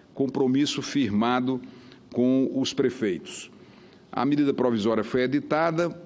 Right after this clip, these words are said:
os prefeitos passaram a ter uma esperança no recebimento deste aporte financeiro extraordinário para fechar as contas do ano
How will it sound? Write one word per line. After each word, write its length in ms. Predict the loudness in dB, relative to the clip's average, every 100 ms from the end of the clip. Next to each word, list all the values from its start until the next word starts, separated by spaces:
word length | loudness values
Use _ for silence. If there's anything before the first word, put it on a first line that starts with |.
| -10
os 140 | -8
prefeitos 720 | -2 -2 0 -2 -2 -4 -6
passaram 760 | -2 -4 -2 -2 0 0 0 0
a 100 | -2
ter 300 | -2 0 2
uma 160 | 2 0
esperança 1000 | -2 -2 -2 0 0 0 0 0 -2 -4 -14 -20 -16 -4
no 100 | 0
recebimento 880 | 0 0 -2 -2 0 2 0 -2
deste 460 | -2 0 2 0 -2
aporte 460 | -4 -2 -2 -4 -6
financeiro 560 | -2 -2 -4 -4 -4
extraordinário 1000 | -4 -6 -2 -2 -2 -2 0 0 0 -4 -8 -20 -20 -20 -20 -20 -20 -20 -20 -8
para 480 | -2 0 0 -2 -4 -12
fechar 580 | -18 -2 0 2 0 0
as 200 | -2 -6
contas 540 | -2 0 0 -2 -4
do 200 | 0 2
ano 360 | 2 2 2 -2